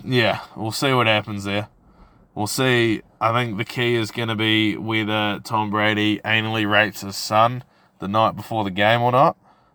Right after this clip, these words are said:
because if he does, I think he'll harvest his adrenochrome energy and be able to ball the fuck out.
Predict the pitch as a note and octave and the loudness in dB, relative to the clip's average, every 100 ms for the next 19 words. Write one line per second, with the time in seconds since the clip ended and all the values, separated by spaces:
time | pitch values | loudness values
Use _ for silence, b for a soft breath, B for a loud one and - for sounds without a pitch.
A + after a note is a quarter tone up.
0 | b F2 A2 G#2 G#2 G#2+ G#2 G#2+ B2 A#2+ | b -10 -6 -6 -4 -4 4 6 6 4
1 | - G#2+ G#2 A2 G2+ G#2 F#2 G#2 G#2 G#2 | -4 -4 -4 -6 -6 -8 -2 4 6 6
2 | G#2 - - - b b b b - G#2 | 0 -6 -16 -20 b b b b -12 -10
3 | G2 F#2 G2 A2+ A2+ G#2+ - A2+ A2+ G#2 | -10 -6 -2 0 0 -2 0 0 2 -2
4 | A2 A2+ A2+ A#2+ A#2 b b b - F#2+ | -4 -4 -2 -4 -4 b b b -6 -4
5 | F#2+ G#2+ A2 G#2 F#2 - G#2 A2 G#2 - | 2 6 6 4 -4 -2 0 0 -4 -6
6 | - - - - - A#2+ F#2 - F#2+ F2 | -16 -20 -20 -20 0 4 4 0 -12 -12